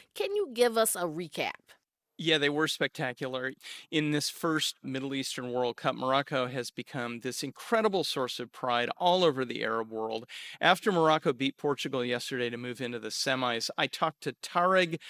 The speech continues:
Speaker 2: Saad, uh, originally from Sudan. He was so excited. He noted correctly that many African players play for top European teams now, so the individual talent is there.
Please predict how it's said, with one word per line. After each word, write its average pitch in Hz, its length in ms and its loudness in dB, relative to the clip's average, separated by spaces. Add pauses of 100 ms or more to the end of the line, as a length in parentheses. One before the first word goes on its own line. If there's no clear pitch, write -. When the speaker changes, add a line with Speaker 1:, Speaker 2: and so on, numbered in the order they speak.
(140)
Speaker 2:
Saad, 123 680 2 (340)
uh, 131 160 4
originally 160 460 2
from 143 240 -4
Sudan. 123 580 -2
He 139 140 -6
was 165 140 -2
so 208 400 4
excited. 147 640 2
He 170 160 0
noted 165 480 2
correctly 160 720 2 (240)
that 160 80 0
many 233 320 2
African 196 420 0
players 160 420 -2
play 160 200 2
for 143 160 -6
top 156 380 0 (140)
European 139 680 -2
teams 131 420 -4
now, 131 240 0
so 139 160 -6
the 139 140 -4
individual 180 640 0
talent 139 400 2
is 123 120 -6
there. 131 300 4